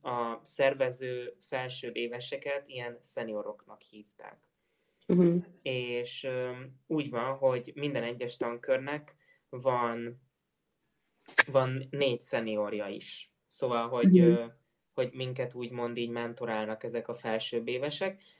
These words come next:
Speaker 1: és a mi tankör szeniorjaink azok, azok nagyon jó fejek, és, ö, őket amúgy már a gólyatáborban is megismertem, szóval ez így tök jó, hogy olyanokat kaptunk, akiket már ismertem.
Speaker 2: Aha.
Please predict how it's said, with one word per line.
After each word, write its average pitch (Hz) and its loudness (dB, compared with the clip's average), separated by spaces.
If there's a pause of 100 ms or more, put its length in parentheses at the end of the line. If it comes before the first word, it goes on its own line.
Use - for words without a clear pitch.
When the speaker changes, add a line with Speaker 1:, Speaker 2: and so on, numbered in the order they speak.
(200)
Speaker 1:
és 127 -2
a 135 -4
mi 143 0
tankör 131 2
szeniorjaink 147 0
azok, 160 2
azok 147 -2
nagyon 123 -2
jó 110 0
fejek, 127 -2
és, 117 -4
ö, 120 2 (120)
őket 131 -2
amúgy 127 -4
már 127 -4
a 123 -2
gólyatáborban 117 -2
is 117 -10
megismertem, 117 -8
szóval 127 -2
ez 123 -6
így 127 -10
tök 147 -2
jó, 113 0
hogy 113 2 (420)
olyanokat 120 0
kaptunk, 120 -6
akiket 117 -8
már 117 -4
ismertem. 117 -6 (360)
Speaker 2:
Aha. 185 6